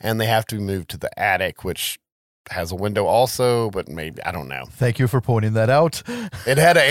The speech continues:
Speaker 1: Amityville horror window, but maybe it's at an angle where it doesn't, 'cause they do put 'em, like, under the need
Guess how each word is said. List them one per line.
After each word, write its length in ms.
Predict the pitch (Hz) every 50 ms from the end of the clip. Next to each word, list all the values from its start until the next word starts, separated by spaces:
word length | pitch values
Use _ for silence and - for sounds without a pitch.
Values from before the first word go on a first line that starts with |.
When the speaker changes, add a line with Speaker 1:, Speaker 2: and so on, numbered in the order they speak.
| 160 170 170
Speaker 1:
Amityville 340 | 165 160 151 156 160 147 135
horror 340 | 135 147 156 160 160 160
window, 560 | 156 151 160 151 151 156 151 151 151 147 143 135
but 200 | 123 120 110 107
maybe 260 | 120 123 127 117 120
it's 160 | 117 - -
at 60 | 113 107
an 100 | 92 107
angle 380 | 117 120 120 117 117 110 107
where 160 | 101 104 101
it 80 | 101 95
doesn't, 260 | 98 113 113 110 113
'cause 120 | 120 143 156
they 80 | 165
do 120 | 165 185 170
put 200 | - 165 165 151
'em, 60 | 139
like, 180 | 131 117 -
under 260 | 107 123 131 131 117 107
the 320 | 92 104 98 92 90 85 - _ _ _ _ _ _ _ _ _ _ _ _ _ _
need 560 | 90 98 104 110 123 131 135 139 139 143